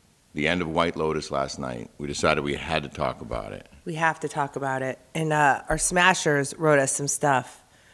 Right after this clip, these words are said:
Speaker 2: on our, on our YouTube wanting us to talk about it.
Speaker 1: Yeah. Um,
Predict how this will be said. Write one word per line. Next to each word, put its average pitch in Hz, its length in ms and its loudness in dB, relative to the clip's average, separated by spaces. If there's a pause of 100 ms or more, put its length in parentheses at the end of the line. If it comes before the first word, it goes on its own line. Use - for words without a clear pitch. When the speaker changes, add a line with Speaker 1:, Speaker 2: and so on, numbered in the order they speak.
(260)
Speaker 2:
on 143 200 2
our, 120 340 2
on 139 100 -2
our 123 120 2
YouTube 127 400 -4
wanting 120 280 -4
us 120 220 -6
to - 140 -4
talk 127 280 -2
about 110 240 -2
it. 104 100 -6 (100)
Speaker 1:
Yeah. 87 460 6 (300)
Um, 78 360 4